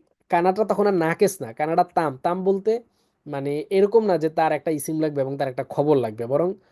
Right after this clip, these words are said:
কানাটা তখন তাম হিসেবে ব্যবহার হয়, এবং তাম হিসেবে সে তখনই ব্যবহার হয় যখন তার অর্থের মধ্যে এই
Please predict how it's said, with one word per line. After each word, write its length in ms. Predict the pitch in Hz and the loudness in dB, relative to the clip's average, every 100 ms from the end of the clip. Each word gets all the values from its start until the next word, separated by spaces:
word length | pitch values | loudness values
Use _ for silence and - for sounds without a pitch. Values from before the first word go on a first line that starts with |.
| _ _ - | _ _ -6
কানাটা 280 | 156 160 | -2 4
তখন 240 | 175 180 190 | 4 4 2
তাম 260 | 190 175 | 2 2
হিসেবে 240 | 190 214 220 | 2 4 4
ব্যবহার 360 | 202 190 208 | 4 2 0
হয়, 180 | 208 220 | -2 -2
এবং 280 | 202 202 220 - _ _ _ _ _ _ _ _ - | 0 2 0 -2 _ _ _ _ _ _ _ _ -2
তাম 240 | 180 190 | 0 0
হিসেবে 260 | 202 226 226 | 0 0 0
সে 80 | |
তখনই 360 | 233 208 196 240 | 0 -2 0 2
ব্যবহার 360 | 226 202 202 185 | 4 4 2 0
হয় 160 | 147 | -4
যখন 240 | 151 180 190 | -4 -8 -2
তার 220 | 185 185 - | 0 0 -2
অর্থের 460 | 165 _ - 208 | -8 _ -2 0
মধ্যে 360 | 208 196 185 214 | 2 0 2 0
এই 240 | 220 220 | 0 -6